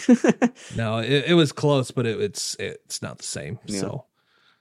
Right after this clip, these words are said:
Speaker 1: That's too bad. I thought I had an in with,
Speaker 2: <laughs> With,
Speaker 1: with Ego Raptor
Speaker 2: with
Speaker 1: crew.
Speaker 2: someone, someone that was, uh, famous.
Speaker 1: Yeah. Uh, T M G, it's Tiny Meat Gang.
Speaker 2: Mm-hmm.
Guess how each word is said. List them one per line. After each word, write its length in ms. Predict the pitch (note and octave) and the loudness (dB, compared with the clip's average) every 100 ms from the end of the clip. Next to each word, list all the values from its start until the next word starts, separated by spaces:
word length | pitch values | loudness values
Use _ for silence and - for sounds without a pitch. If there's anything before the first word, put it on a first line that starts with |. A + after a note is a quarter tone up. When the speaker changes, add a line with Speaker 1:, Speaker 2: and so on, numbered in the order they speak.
| - | -16
Speaker 1:
That's 140 | G#2+ - | -14 -8
too 140 | A#2+ | -2
bad. 260 | B2 B2 G2 | 0 0 0
I 60 | |
thought 180 | G#2 G#2+ | 0 0
I 80 | G#2+ | 0
had 140 | A2+ | -2
an 100 | G#2+ | -4
in 360 | - A#2 A#2 A2 | -2 0 0 0
with, 260 | G#2+ - | -4 -4
Speaker 2:
<laughs> 160 | B2 C3 | -4 -2
With, 200 | A#2 - | -2 -2
Speaker 1:
with 140 | B2+ A2+ | -2 2
Ego 280 | C3+ C3+ | 2 4
Raptor 220 | G#2 A2 B2 | 4 6 4
Speaker 2:
with 100 | B2 | 2
Speaker 1:
crew. 100 | A2+ | -2
Speaker 2:
someone, 580 | - A2 B2 A#2+ A2 | 2 2 2 -2 -4
someone 420 | - B2+ A#2 A2 A2 | -4 -2 -2 -2 -4
that 180 | G#2 | -4
was, 300 | G#2+ G#2 G#2 | -6 -6 -6
uh, 320 | G#2+ G2 F#2 - | -6 -6 -8 -8
famous. 340 | A2 A#2+ - | -6 -6 -6
Speaker 1:
Yeah. 260 | - F2+ F2+ _ _ _ _ _ _ _ _ - | -6 -4 -6 _ _ _ _ _ _ _ _ -2
Uh, 260 | A#2 B2 A#2+ | 2 4 4
T 260 | - E3+ | 6 6
M 180 | D#3+ D#3+ | 6 4
G, 400 | D3 D#3+ G#3 G#3 | 4 6 4 0
it's 160 | D3 - | -8 -8
Tiny 240 | - D3 | 0 2
Meat 240 | C3+ D3+ D#3 | 4 2 4
Gang. 360 | D#3+ D#3+ F#3+ - F#3+ | 4 4 0 -2 2
Speaker 2:
Mm-hmm. 560 | E3+ D3 B2+ A#2 C3+ | 4 4 2 2 0